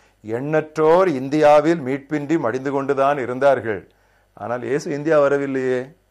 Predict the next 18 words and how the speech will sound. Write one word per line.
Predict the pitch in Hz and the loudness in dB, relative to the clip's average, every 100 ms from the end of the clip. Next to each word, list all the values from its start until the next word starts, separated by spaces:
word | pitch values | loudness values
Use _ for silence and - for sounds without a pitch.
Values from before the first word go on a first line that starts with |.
| _ | _
ஆனாலும் | 110 120 127 117 110 | -4 -2 -2 -2 -4
கூட | 127 170 | -2 -2
அவர் | 151 | -2
முடிவில் | 139 147 147 | -4 -4 -4
என்ன | 131 127 | -4 -6
சொன்னார்? | 123 123 120 117 117 _ _ | -8 -6 -2 -4 -6 _ _
"முடிந்தது" | 127 123 113 101 90 120 | -12 -10 -10 -12 -10 -10
என்று | 143 98 | -10 -10
சொன்னார். | 98 - _ _ _ _ _ | -14 -18 _ _ _ _ _
So, | - 151 | -4 -2
அவரவருக்கு | 113 139 185 214 233 208 294 | 2 2 4 4 2 0 -2
நியமிக்கப்பட்ட | 185 202 214 196 202 190 185 196 | 0 0 0 -2 -2 0 0 0
அந்த | 175 170 | 0 -2
குறியைத்தான் | 156 160 190 202 180 190 208 226 - _ - | -2 0 2 0 2 2 2 0 -6 _ -6
நாம் | 143 135 | -4 0
நிறைவேற்ற | 135 147 139 135 113 120 123 | 2 4 4 0 0 0 0
ஆண்டவர் | 117 110 104 104 | -6 -6 -8 -8
எதிர்பார்க்கிறார். | 95 92 98 92 95 76 | -12 -6 -6 -6 -10 -12